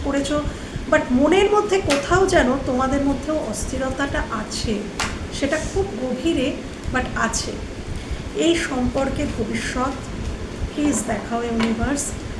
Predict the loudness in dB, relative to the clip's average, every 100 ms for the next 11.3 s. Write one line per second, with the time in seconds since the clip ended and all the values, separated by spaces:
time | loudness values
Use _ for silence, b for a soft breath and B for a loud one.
0 | -4 0 2 2 2 2 0 0 0 2
1 | 0 0 -2 -2 -2 -2 -2 0 0 0
2 | 0 0 -2 -2 -4 -2 -2 -2 -2 0
3 | 0 -2 -4 -6 -8 -8 -8 -8 -8 -6
4 | -8 -8 -8 -8 -6 -4 -4 -4 -2 -4
5 | -6 -8 -4 0 0 0 0 0 0 0
6 | 0 -2 0 0 -2 -4 -4 -4 -2 -4
7 | -6 -2 0 0 0 -2 -2 -4 -4 -4
8 | -4 -4 -6 -6 -6 -6 -6 -4 -4 -4
9 | -4 -4 -4 -4 -6 -4 -4 -4 -6 -4
10 | -4 -4 -8 -6 -2 -2 0 0 0 -2
11 | -4 -4 -4